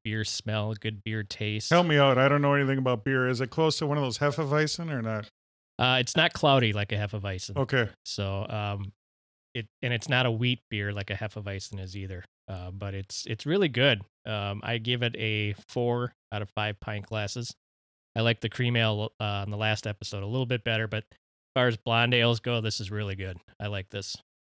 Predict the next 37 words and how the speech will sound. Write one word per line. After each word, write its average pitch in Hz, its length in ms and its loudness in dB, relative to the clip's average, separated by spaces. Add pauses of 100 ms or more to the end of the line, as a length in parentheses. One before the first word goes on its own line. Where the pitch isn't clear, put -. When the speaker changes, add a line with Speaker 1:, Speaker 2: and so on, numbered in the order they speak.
(160)
Speaker 1:
one. 90 220 -12
So 98 220 -6
that's 98 220 -8
Insight 165 520 2
Brewing's 135 520 2 (540)
Old 151 320 6
One 135 260 4
Eye. 98 400 2 (640)
Speaker 2:
Thank 175 220 2
you 170 100 6
for 156 160 0
that 143 180 4
review. 135 440 0 (280)
Speaker 1:
You're 101 100 -8
welcome. 104 380 -6 (120)
Do 113 60 0
you - 20 4
have 127 80 2
a 123 60 2
water 104 280 2
review 135 300 0
this 139 180 -4
week? 151 220 -6 (400)
Speaker 2:
I 151 100 4
don't. 143 400 4 (220)
Speaker 1:
Oh. 98 280 -6
Speaker 2:
I'm 135 160 0
just 143 340 0
<laughs> - 0 -
no 233 60 8
caffeinated 170 1500 4
water. 135 320 8
I'm 147 140 6
just 165 180 0
enjoying 143 420 4
this, 123 260 0
uh, 117 280 2